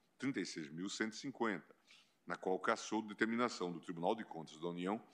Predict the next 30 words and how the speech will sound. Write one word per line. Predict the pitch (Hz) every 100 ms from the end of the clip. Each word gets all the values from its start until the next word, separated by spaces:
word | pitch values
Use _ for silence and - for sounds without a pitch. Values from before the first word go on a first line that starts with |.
| - - -
que | -
ordenara | 156 156 160 104 90 87 90 - - -
ao | 101
Instituto | 113 - 104 170 165
Nacional | 117 - 87 87
de | 78
Estudos | - 92 80
e | -
Pesquisas | 80 - 101 78 78
Nacionais, | 78 73 87 80 87 110 - - - - -
Educacionais, | 104 92 82 - 80 90 - - _ -
Anísio | 85 87 85 -
Teixeira, | - 85 - 90 113
inep, | 95 78 82 - - - - - -
a |
entrega | 127 123 104 117 131
de | 135
dados | 104 95 95 110
individualizados | 107 104 98 92 87 87 92 101 - - - - -
do | 160
censo | - - 123 - -
escolar | - - 78 76 101 - -
e | -
do | 120 117
enem, | 90 82 98 120 - - - -
com | - 190
o | 160
fim | - 135
de | 147
realizar | 143 147 135 87 95 104